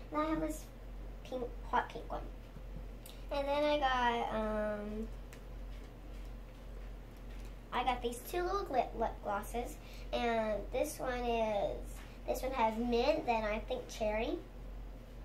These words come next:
Then it has mint and then grape, I think.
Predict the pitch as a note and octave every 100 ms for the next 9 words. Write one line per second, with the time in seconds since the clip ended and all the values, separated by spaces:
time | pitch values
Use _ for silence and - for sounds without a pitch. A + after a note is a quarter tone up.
0 | - - - - - - A#3+ A#3+ A#3+ A3+
1 | B3 D4 D4 A#3+ A3+ A3 A3+ - - A3
2 | A3 G#3+ G#3+ G#3 C4